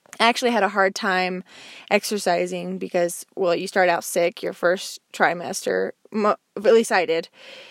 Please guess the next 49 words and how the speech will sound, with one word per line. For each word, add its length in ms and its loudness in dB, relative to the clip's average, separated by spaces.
It's 220 -2
different 300 -4
for 140 4
every 300 0
woman, 420 -2
that 120 -4
you 360 -4
learn 280 2
that 240 2
very 220 4
quickly. 500 6
<laughs> 40 -14
But 180 6
my 140 2
second 440 0
and 220 2
third, 220 2
I 60 4
actually 680 2
did 220 0
pretty 240 0
well. 640 4
I, 160 4
I 100 2
was 120 -4
feeling 240 2
really 180 2
well, 220 4
but 140 -4
I 140 -2
still 260 2
had 100 4
a 60 -6
hard 200 -2
time 160 -10
with 140 -8
exercising. 580 -2
I 60 -2
don't 80 -4
know, 120 -4
my 100 -4
body 200 0
was 120 0
just 120 -8
tired. 300 2
Plus, 260 2
I 60 -4
was 160 -4
working. 560 -2